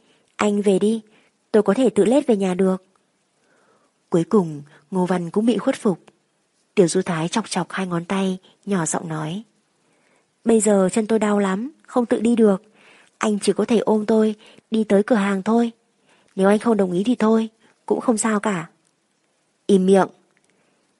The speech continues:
Anh quát lên, cúi xuống ôm ngang cô bế lên. Cuối cùng cũng được nam thần bế kiểu công chúa rồi, phấn khích quá đi. Tiểu Du Thái gập cả người lại, nép nép vào lòng anh.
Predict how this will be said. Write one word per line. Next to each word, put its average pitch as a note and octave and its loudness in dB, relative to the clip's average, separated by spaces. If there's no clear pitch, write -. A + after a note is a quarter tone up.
Anh F3 -6
quát A#3 -4
lên, F#3 -2
cúi F3+ 0
xuống F3+ -4
ôm G3 -4
ngang F#3+ -4
cô F#3+ -2
bế E3+ -4
lên. G3 -4
Cuối F3 0
cùng E3+ -2
cũng E3+ 0
được G3 4
nam F#3 -4
thần E3 -6
bế D#3+ 0
kiểu G3 0
công G3+ -4
chúa F3+ -2
rồi, F3+ -2
phấn F3+ 0
khích C4+ -2
quá F#3+ -4
đi. G3+ -2
Tiểu F3 4
Du F3+ 0
Thái E3+ -4
gập G#3 0
cả F#3 -4
người E3 -2
lại, E3 -4
nép A3+ -2
nép C4 0
vào G3+ 0
lòng E3 -2
anh. F#3+ -6